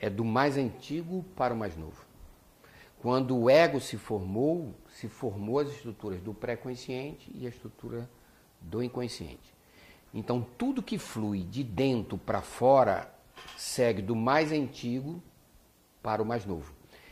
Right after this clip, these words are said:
Isso quer dizer, os sistemas mais antigos, que, que são os sistemas que ligam o inconsciente para o pré-consciente, esses sistemas são os mais primitivos. Então, a ordem é do mais,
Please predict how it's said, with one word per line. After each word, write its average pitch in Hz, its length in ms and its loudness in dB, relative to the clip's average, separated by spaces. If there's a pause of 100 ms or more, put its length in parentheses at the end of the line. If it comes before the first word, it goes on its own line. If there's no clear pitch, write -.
(200)
Isso 110 180 -8
quer 151 120 6
dizer, 107 400 0
os 107 120 -8
sistemas 156 480 0
mais 113 220 -2
antigos, 92 640 -6 (200)
que, 98 720 -4
que 95 140 -12
são 107 180 -8
os 98 100 -8
sistemas 92 800 -8
que - 80 -12
ligam 101 540 -4
o 92 60 -6
inconsciente 92 840 -12 (520)
para 110 200 6
o 92 60 0
pré-consciente, 95 960 -6 (720)
esses 151 400 2
sistemas 117 640 -8
são - 260 -6
os 135 120 -6
mais 113 200 -6
primitivos. 110 680 -12 (800)
Então, 139 360 4
a 139 80 10
ordem 127 360 8
é - 20 4
do 104 160 -2
mais, 120 580 2